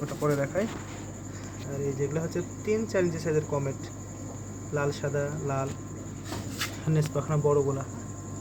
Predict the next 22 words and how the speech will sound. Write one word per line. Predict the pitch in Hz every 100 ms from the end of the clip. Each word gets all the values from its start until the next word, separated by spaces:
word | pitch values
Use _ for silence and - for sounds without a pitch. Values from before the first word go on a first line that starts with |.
| - - - - - - - - - -
এখন | - -
অনেক | 185 185 170
রাত | 143 143
হয়ে | 160 160
গেছে, | 151 147
মাছগুলো | 147 147 160 151
প্রায়, | 156
আহ, | 147 135 139 139 139 131 - 127 139
নেতাই | 143 139 147
গেছে | 139 131
আর | 135
কি, | - 135 - - - - - - - - - 139
ঘুম | 175 175
ঘুম | 165 165
ভাব | 139 143 139
মনাদের। | 143 143 139 131 - - - - - - - - - - - - - - 104 - - -
এই | 139 135
যে | 135 - - - - - - - - - - - - - - - - - - - - - - - - - - - - - - - - - - - - - - -
বেলুন | 151 160 160
মলি, | 151 147 226 - - - 127 139
বেলুন | 151 160 160
মলি | 156 156 165 170